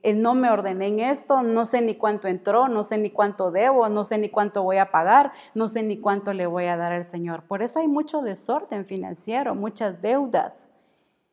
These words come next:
El ordenar de Dios trae luz, trae, eh, abre camino a la bendición.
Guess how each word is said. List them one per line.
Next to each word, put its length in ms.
El 240
ordenar 640
de 160
Dios 840
trae 360
luz, 640
trae, 720
eh, 600
abre 420
camino 720
a 80
la 160
bendición. 800